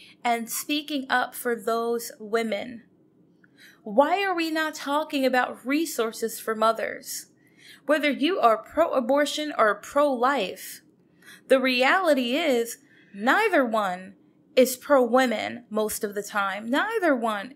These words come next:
is pro-families most of the time, because you're not making it easy for a woman to have a family. A woman should be able to be a single mother and be able to survive and provide.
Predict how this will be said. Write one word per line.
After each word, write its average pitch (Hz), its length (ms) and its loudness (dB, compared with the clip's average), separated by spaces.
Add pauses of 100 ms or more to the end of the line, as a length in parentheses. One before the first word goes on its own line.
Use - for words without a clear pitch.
is 269 180 0
pro-families 285 1080 0
most 247 320 -2
of 240 160 -6
the 220 100 -2
time, 214 460 -4 (340)
because 294 440 -2 (280)
you're 392 300 2
not 349 320 0
making 285 480 -2
it 269 220 -8
easy 262 420 -2
for 233 240 -6
a 220 80 -4
woman 233 300 -4
to 220 120 -12
have 196 240 -10
a 185 80 -6
family. - 600 -12 (580)
A 233 100 8
woman 403 300 2
should 392 520 0
be 262 200 -2
able 269 320 2
to 339 360 2
be 240 320 -4
a 262 100 -6
single 294 400 -2
mother 294 540 -2 (460)
and 277 200 2
be 254 100 2
able 254 180 2
to 254 140 -10
survive 240 680 0
and 220 180 -10
provide. 208 720 -8